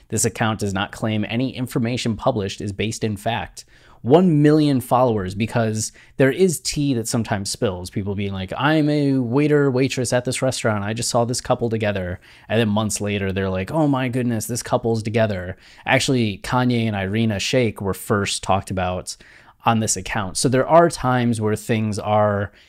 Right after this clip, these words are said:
accurate, which is how you get the following that this account has. But because anybody can send anything in, you often <laughs> have, uh,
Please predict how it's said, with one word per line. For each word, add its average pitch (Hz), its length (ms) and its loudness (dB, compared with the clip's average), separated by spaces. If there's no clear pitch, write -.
accurate, 170 480 2
which 120 180 -2
is 110 100 -2
how 117 160 2
you 107 180 2
get 101 280 -4
the 107 80 -4
following 101 460 0
that 92 140 -8
this 92 180 -8
account 95 300 -8
has. 110 420 -4
But 120 180 4
because 135 380 2
anybody 120 480 0
can 110 160 -4
send 107 280 0
anything 104 520 -4
in, 117 480 0
you 120 220 4
often 117 340 2
<laughs> - 0 -
have, 113 720 -2
uh, 95 580 2